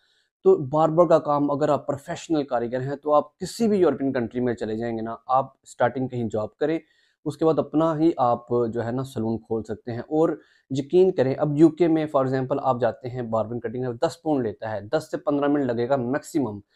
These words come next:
और दस पाउंड वो आपसे ले लेगा। और अगर लंदन में कर रहे हैं, तो इससे भी ज़्यादा पैसे लेते हैं।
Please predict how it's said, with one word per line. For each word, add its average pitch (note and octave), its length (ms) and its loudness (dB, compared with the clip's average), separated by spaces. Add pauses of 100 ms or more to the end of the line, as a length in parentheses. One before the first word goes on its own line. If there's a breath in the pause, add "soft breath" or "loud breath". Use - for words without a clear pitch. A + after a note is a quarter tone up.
(220)
और C#3+ 240 0
दस D3+ 300 -2
पाउंड B2+ 200 2
वो A#2+ 60 4
आपसे A2 200 -2
ले G#2 100 -6
लेगा। G2+ 280 -10
और C#3 120 -2
अगर C#3+ 100 0
लंदन C#3+ 360 4
में F3 160 2
कर D#3+ 140 0
रहे D#3 160 -2
हैं, D3+ 200 -6
तो D3+ 120 -6
इससे C3+ 180 -6
भी C#3 100 -2
ज़्यादा A2 220 -6
पैसे G#2+ 300 -14
लेते G#2+ 240 -10
हैं। A2+ 160 -12